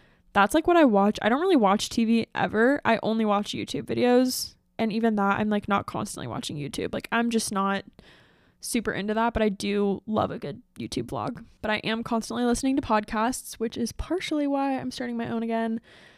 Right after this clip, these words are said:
just because I love them so much. And I think that that space is not gonna be oversaturated. I think there's always room for everyone in the podcasting space because everyone has a different take. Everyone has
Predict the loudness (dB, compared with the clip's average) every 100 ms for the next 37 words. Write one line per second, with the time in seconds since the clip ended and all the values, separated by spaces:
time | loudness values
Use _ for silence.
0 | _ -2 -2 0 -2 0 0 -2 -4 -6
1 | -6 -6 -2 -2 -4 -4 -4 -4 -4 -4
2 | -2 2 2 0 -2 0 2 0 -2 -4
3 | -2 -2 -2 -6 -16 -20 _ _ _ -6
4 | 0 4 4 4 2 2 2 0 4 4
5 | 4 2 2 2 2 0 0 0 0 0
6 | 2 2 0 -4 -4 -4 -4 -4 -2 -2
7 | -2 -2 0 0 0 -4 -4 -4 -2 2
8 | 4 4 0 -4 0 2 2 0 0 0
9 | 2 2 2 2 -2 -4 -2 -2 -2 -2
10 | 0 -2 -4